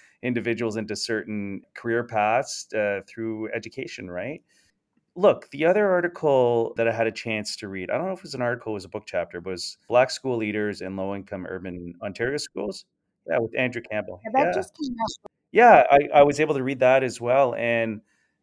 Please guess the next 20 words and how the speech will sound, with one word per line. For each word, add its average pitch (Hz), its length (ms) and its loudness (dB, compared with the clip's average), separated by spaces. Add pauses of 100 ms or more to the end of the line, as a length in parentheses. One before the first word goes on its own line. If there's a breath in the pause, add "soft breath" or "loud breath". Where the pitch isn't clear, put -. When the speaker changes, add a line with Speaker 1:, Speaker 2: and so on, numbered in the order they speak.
Speaker 1:
um, 107 220 -4
talking 131 280 -2
about - 120 -2
the 98 60 -14
difference, - 840 -6 (120)
um, 107 420 -2
but 127 100 4
also 131 720 4 (140)
the 120 100 -2
<laughs> 117 80 -6
responsibility 170 840 -6
and 139 140 -6
pressure 123 560 -4 (460 soft breath)
of 139 440 2
being 123 760 0
a 123 80 2
leader, 120 720 -2 (120)
a - 60 -10
Black 123 300 4
leader, 117 680 -2